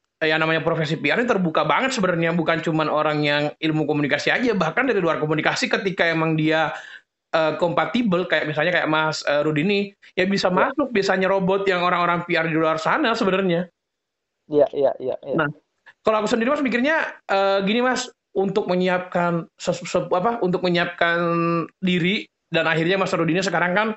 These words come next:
Speaker 1: menambah kapasitas dengan mengambil S dua untuk menambah wawasan dan lain-lain. Nah, eh, hal yang, hal yang terpenting nih bagi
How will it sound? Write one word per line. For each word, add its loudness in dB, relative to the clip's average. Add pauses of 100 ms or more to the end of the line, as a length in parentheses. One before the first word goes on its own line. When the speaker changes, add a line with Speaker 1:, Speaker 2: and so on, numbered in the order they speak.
(320)
Speaker 1:
menambah 2
kapasitas 0
dengan 2
mengambil 2
S -4
dua 2
untuk -4
menambah 0
wawasan 0
dan 2
lain-lain. 2
Nah, 0 (800)
eh, 2 (260)
hal 0
yang, 0 (220)
hal 0
yang 2
terpenting 0
nih 0
bagi 0